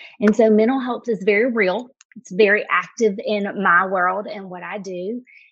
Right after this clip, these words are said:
And I, I also get energy and passion for that from my husband now. And so I, I did remarry about two years ago, and, uh, he, he's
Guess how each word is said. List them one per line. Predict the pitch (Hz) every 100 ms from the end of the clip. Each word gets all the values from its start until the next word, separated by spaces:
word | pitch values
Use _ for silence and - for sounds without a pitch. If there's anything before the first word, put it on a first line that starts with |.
| _
And | - 208 208 208 202 185 -
I, | - 196 196 190 - -
I | 190 185
also | 202 214 220
get | 202 -
energy | 208 214 185 202 190 226 _ _ _ -
and | 196 190
passion | - 202 208 226
for | 208 202
that | 190 190 -
from | 220 208 202 - - -
my | 208 190
husband | 233 233 190 170
now. | - - - -
And | 190 190 175
so | 208
I, | 185 180 131
I | 185
did | 180 190
remarry | 196 196 185 180 185 180 180 - - -
about | - -
two | 220
years | 208 190 190 180
ago, | 180 175 175 175 -
and, | 185 185 180 - 90 - - 160
uh, | 156 180 _ _ _ _ _
he, | 214 220 226
he's | - 226 220 220